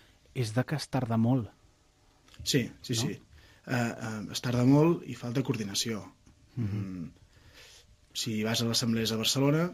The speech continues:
Speaker 2: personalment, eh, he anat tant com, com a politòleg a veure com,
Speaker 1: Com es
Speaker 2: que,
Speaker 1: gestionava,
Speaker 2: com es
Speaker 1: vaja.
Speaker 2: gestionava,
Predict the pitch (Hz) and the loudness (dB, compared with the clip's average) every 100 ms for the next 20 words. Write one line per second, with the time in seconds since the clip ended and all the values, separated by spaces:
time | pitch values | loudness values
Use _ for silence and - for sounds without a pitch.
0 | 156 - - - - 110 117 113 110 104 | -10 -20 -12 -8 -6 -2 0 2 0 -4
1 | - 104 98 90 78 - _ - 113 113 | -8 -10 -8 -10 -12 -16 _ -8 -6 -6
2 | - - _ - - - _ 110 107 104 | -8 -16 _ -20 -20 -20 _ -8 -6 -6
3 | 80 - - - - 110 117 110 120 117 | -8 -14 -12 -8 -6 -6 -4 -4 -4 -4
4 | 113 110 107 110 104 98 - - - - | -4 -6 -6 -4 -4 -6 -12 -20 -20 -20
5 | - - - 127 123 110 131 123 110 98 | -20 -20 -2 4 4 4 2 2 4 2
6 | 120 117 127 127 147 | 2 2 4 6 6